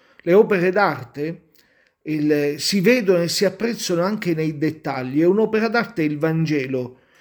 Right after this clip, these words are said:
e questi sono i dettagli importanti. Gesù si volta verso Pietro. Matteo ci presenta il Pietro che non sta davanti a Gesù,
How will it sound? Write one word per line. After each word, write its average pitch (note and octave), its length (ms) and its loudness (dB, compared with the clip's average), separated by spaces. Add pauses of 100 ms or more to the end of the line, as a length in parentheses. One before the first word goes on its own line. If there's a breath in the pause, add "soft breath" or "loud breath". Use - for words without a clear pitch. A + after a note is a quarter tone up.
(120)
e A3 260 2
questi F#3 380 -2
sono D#3+ 220 0
i D#3 120 0
dettagli D#3 500 0
importanti. B2 1000 -4 (540)
Gesù F#3+ 400 2
si - 180 0
volta F#3 600 0 (200 loud breath)
verso F#3 440 -2
Pietro. C3+ 680 -4 (480 soft breath)
Matteo G#3+ 480 2
ci F3+ 180 -4
presenta E3 1040 -2 (180)
il F3 500 2
Pietro G3 480 0
che G#3+ 160 -2
non B3 280 2
sta A3 380 -2
davanti C#3+ 920 0
a B2 140 -4
Gesù, B2+ 480 -8